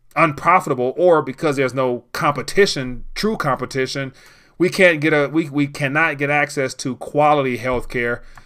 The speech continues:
like the health care that's unfortunate in a lot of second world countries. It somehow seems to be better than what's here in the U S at times, more affordable especially. But anyway, so Medicare for all, that's where we're gonna be at the next year.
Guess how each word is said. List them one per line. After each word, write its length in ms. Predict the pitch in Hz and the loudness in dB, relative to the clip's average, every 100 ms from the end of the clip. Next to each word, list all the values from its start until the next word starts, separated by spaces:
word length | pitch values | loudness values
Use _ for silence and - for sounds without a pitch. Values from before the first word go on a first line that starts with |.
| - - | -20 -8
like 280 | 113 123 120 | 0 0 0
the 100 | 120 | -4
health 260 | 120 127 - | -2 -2 -2
care 200 | 131 120 | -2 -2
that's 160 | 120 | -4
unfortunate 520 | 131 - 160 143 135 | -6 -4 -2 -2 -2
in 60 | 113 | -4
a 60 | 117 | -2
lot 140 | 120 | 0
of 60 | 107 | 0
second 300 | 151 131 120 | -2 -2 -2
world 200 | 120 - | -4 -4
countries. 380 | 147 143 113 | -4 -4 -8
It 140 | 113 110 _ _ | -10 -12 _ _
somehow 480 | - - 143 131 127 | -8 -2 0 0 0
seems 260 | - 139 120 | 0 -4 -4
to 40 | |
be 80 | 117 | -4
better 320 | 117 131 127 | -2 0 0
than 120 | 117 | -2
what's 160 | 123 120 | -6 -4
here 100 | 135 | -4
in 60 | |
the 60 | 120 | -4
U 120 | 127 | -2
S 160 | 151 139 | -2 -2
at 100 | 113 | -6
times, 420 | 117 113 113 - _ | -4 -2 -4 -10 _
more 180 | 135 117 | -6 -6
affordable 380 | - 156 131 113 | -2 -2 -2 -6
especially. 540 | - 156 143 123 110 - - - - _ _ | -4 -4 -2 -6 -10 -12 -20 -20 -20 _ _
But 120 | 214 | 6
anyway, 340 | 202 170 110 - | 8 6 4 0
so 340 | - 185 143 - _ - | 4 6 6 0 _ 0
Medicare 380 | 190 196 190 175 | 4 6 6 4
for 80 | 160 | 6
all, 320 | 147 101 - | 4 4 -2
that's 200 | 135 151 | -2 0
where 100 | 175 | 0
we're 80 | 160 | 0
gonna 160 | 151 143 | 2 2
be 200 | 131 131 | 2 0
at 120 | 120 | 0
the 60 | 127 | -2
next 260 | 135 135 | -4 -2
year. 400 | 143 135 131 139 | -2 0 0 -2